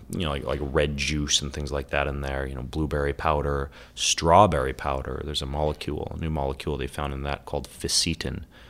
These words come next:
which acts very similar to these things called sirtuins that you would find in blueberries and red wine and dark chocolate. Very similar anti-aging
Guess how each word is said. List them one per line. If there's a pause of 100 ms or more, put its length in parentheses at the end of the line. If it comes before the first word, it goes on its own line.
(140)
which
acts
very
similar
to
these
things
called
sirtuins
that
you
would
find
in
blueberries
and
red
wine
and
dark
chocolate. (420)
Very
similar
anti-aging